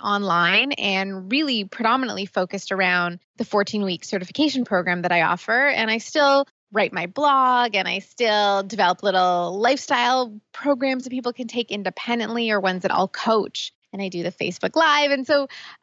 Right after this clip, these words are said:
so much of it is really about not just having this online business, but how we can use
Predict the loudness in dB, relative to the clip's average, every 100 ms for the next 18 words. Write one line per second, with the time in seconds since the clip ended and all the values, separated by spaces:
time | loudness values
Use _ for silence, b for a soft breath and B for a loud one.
0 | -16 -6 0 0 0 -4 -4 -4 -2 -4
1 | -6 -6 -4 -2 0 2 2 2 0 -2
2 | 0 0 0 0 0 -2 -12 -18 -20 _
3 | _ -4 0 0 2 2 0 0 0 0
4 | 0 2 0 0 -2 -2 -4 -6 -2 -2
5 | -2 -8 -6 -4 -2 -2 -2 -6